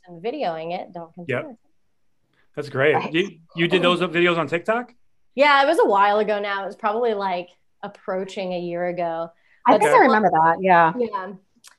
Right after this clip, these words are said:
Speaker 1: And we both said, we were like, "It was hard," you know, and it, it's a lot of the stuff that you'd think. It's a lot of, like, beans and rice and frozen
Speaker 3: Mm-hmm.
Speaker 1: veggies and stuff like that. But it worked, but it definitely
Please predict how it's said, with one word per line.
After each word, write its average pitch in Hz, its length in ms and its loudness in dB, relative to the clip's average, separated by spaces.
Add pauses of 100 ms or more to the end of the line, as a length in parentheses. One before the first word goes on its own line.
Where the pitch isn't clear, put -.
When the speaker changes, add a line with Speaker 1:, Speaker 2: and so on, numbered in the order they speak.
(220)
Speaker 1:
And 233 220 2
we 247 140 2
both 277 300 4
said, 311 220 4
we 247 80 2
were 202 40 2
like, 196 140 -2
"It 269 60 2
was 392 100 0
hard," 294 440 2
you 220 60 2
know, 226 200 4
and 262 120 2
it, 254 120 0
it's 262 160 2
a 302 40 2
lot 277 220 2
of 285 80 0
the 277 80 2
stuff 220 300 0
that 214 100 -2
you'd 220 200 -4
think. 226 320 -4
It's 208 200 -6
a 208 40 -6
lot 185 200 -2
of, 180 80 -8
like, 185 260 -8
beans 214 480 -6
and 180 180 -8
rice 208 380 -2
and 196 240 -10
frozen 226 360 2
Speaker 3:
Mm-hmm. 220 80 -2
Speaker 1:
veggies 208 360 -4
and 190 140 -16
stuff 196 240 -10
like 202 160 -6
that. 185 200 -4
But 208 160 -4 (280)
it 214 120 0
worked, 220 540 -2
but 196 140 -4
it 185 120 -6
definitely 190 920 -4